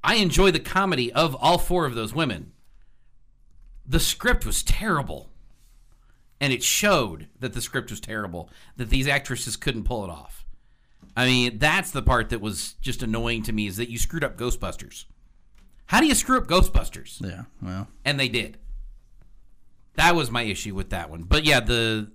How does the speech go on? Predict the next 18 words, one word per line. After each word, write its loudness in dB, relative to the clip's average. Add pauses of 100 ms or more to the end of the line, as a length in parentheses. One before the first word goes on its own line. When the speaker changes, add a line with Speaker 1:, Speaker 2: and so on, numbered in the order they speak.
Speaker 1:
the -2
remake -2
that 2
they 2
did -4
afterwards -6 (460)
with, 2
uh, 0
the -4
kids, -4 (120)
and -4
you've -4
got -2
the -6
ghost -6
of, -8
uh, -6 (1000)
Egon -4